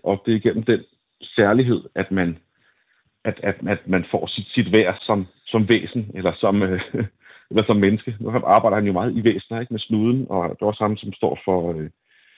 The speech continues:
øh, Jungledyret Hugo. Det er jo også hans, øh, en af hans opfindelser. De her små væsener, som, som har noget fuldstændig, og også noget anarkistisk, ikke? Nogle,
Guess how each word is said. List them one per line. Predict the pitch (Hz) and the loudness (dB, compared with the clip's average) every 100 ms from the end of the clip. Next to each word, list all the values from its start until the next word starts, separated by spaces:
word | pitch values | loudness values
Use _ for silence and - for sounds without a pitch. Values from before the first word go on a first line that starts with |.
| _ _ | _ _
øh, | 87 90 | -4 2
Jungledyret | 110 113 104 98 95 | 4 4 4 0 2
Hugo. | 113 123 | 2 0
Det | 113 120 | -4 0
er | |
jo | 104 | 2
også | 85 - | 2 0
hans, | 87 - 95 | -4 -4 -8
øh, | - - | -8 -6
en | |
af | 95 | -6
hans | 92 | -2
opfindelser. | 85 - 95 - 82 - _ _ _ - | -2 -2 -4 -4 -10 -16 _ _ _ -4
De | 113 | 0
her | 123 104 | 2 2
små | - 120 95 85 | 4 6 6 6
væsener, | - - 107 | 2 2 -4
som, | - 101 95 90 | 0 2 2 0
som | - 95 | -4 -4
har | 98 | -2
noget | - 90 90 | 2 2 2
fuldstændig, | 110 - 101 98 98 92 - | -4 0 0 2 0 -2 -4
og | - | 0
også | 85 147 | 4 4
noget | 104 | 6
anarkistisk, | 98 - 135 - 139 | 4 4 2 0 -2
ikke? | 139 135 | -2 2
Nogle, | 127 135 | 2 2